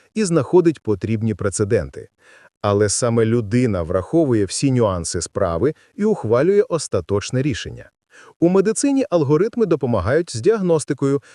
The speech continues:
проте лікар залишається ключовою фігурою, яка спілкується з пацієнтом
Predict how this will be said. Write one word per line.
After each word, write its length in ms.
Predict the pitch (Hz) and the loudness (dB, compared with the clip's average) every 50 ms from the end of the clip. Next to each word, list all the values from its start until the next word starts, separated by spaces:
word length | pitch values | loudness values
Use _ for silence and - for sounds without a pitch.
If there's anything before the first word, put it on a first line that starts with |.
| _ _ | _ _
проте 380 | - - 107 95 - 95 87 | -2 0 0 2 2 0 0
лікар 440 | 80 82 110 165 185 - - 87 76 | 0 0 0 -2 -2 0 -2 -4 -2
залишається 720 | 71 78 92 82 80 - - - 113 151 160 - - 170 | -2 -4 -4 -4 -4 -4 -4 -2 0 0 0 -2 -4 -6
ключовою 680 | - - 175 185 - - 202 196 180 180 202 170 131 107 | -4 -2 -2 -2 0 2 0 0 2 2 2 2 2 0
фігурою, 520 | - - 107 98 156 208 202 165 123 98 87 | 0 -2 -2 0 0 0 0 0 0 0 -2
яка 360 | 80 92 87 - - 113 131 | -2 -4 -4 -2 -2 -4 -4
спілкується 640 | - - 104 90 78 - 139 143 135 110 - - 85 | -4 -4 -6 -6 -4 -4 -2 -2 -2 -2 -4 -6 -6
з 60 | - | -6
пацієнтом 760 | - - 82 - - 85 80 92 127 165 175 - 123 104 | -6 -8 -6 -6 -8 -6 -4 -2 -2 -2 0 0 -2 -2